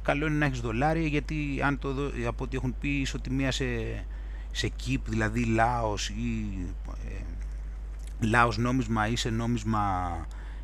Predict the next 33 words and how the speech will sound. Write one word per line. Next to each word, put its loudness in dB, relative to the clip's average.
ε, -4
σε 0
μπατ, 4
ταϊλανδικό, 0
τα 0
βάζουν 4
πιο 0
ακριβά -2
συνήθως, -4
οπότε -4
τριάντα 0
πέντε -2
δολάρια 0
είναι 0
καλύτερα 4
να 0
τα 0
δώσεις -2
σε -2
δολάρια. 0
Το 0
ήξερα 2
εγώ -2
και -4
είχα 2
πάει 2
το -4
πρωί 0
και -4
είχα 0
βγάλει 2
δολάρια. 0
Οπότε 2